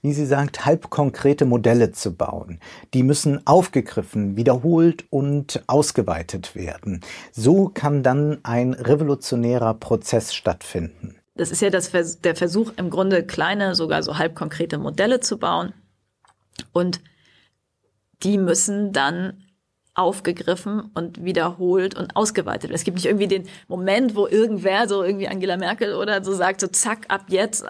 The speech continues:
Speaker 2: machen wir das neue Programm“, ja, sondern man, wenn diese Prinzipien der Verbundenheit, der Bedürfnisorientierung, der Weltwahrung in immer mehr Kontexten als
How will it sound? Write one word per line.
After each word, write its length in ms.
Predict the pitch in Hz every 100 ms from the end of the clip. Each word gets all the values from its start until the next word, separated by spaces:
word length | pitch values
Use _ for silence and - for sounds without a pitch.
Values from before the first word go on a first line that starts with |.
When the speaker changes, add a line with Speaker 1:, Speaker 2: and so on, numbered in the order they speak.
| 78
Speaker 2:
machen 280 | 190 202 202
wir 80 | 185
das 160 | 185
neue 220 | 185 185 180
Programm“, 420 | - 202 240 160
ja, 140 | 180
sondern 280 | 190 190 190
man, 180 | 190 185 - - _ -
wenn 420 | 180 185 220 233
diese 220 | 226 220
Prinzipien 680 | 214 214 214 196 - 156 151
der 160 | 170
Verbundenheit, 880 | 160 170 185 185 175 190 160 165 165 - - - - -
der 360 | - 160 160 - 160
Bedürfnisorientierung, 1300 | 156 170 170 156 - 151 156 151 156 165 165 156 156 - - _ -
der 160 | 151 156
Weltwahrung 800 | 147 170 165 165 160 165 160 175 - _ _
in 200 | 185 180
immer 320 | 202 226 226
mehr 260 | 214 214 214
Kontexten 1040 | - 202 220 202 - - - - - - _ _ _ _ _ _ _ _ _ _
als 420 | 170 165 - -